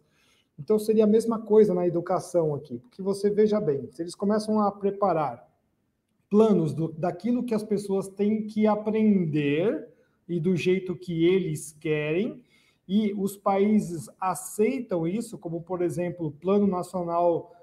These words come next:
do Livro Didático, que segue à risca tudo que é acordado lá fora, né, nessas agendas,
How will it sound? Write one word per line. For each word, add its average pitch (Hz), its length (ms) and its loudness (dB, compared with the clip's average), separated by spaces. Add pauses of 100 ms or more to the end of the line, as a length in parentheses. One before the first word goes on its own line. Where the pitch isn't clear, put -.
(180)
do 156 180 2
Livro 170 400 2
Didático, 151 680 -2
que - 180 -14
segue 170 580 -4
à 214 200 0
risca 170 600 0
tudo 214 400 -2
que 180 200 -2
é 175 340 2
acordado 160 1160 -2
lá 156 200 0
fora, 170 640 -4
né, 165 220 -8
nessas 160 520 -10
agendas, 160 1040 -6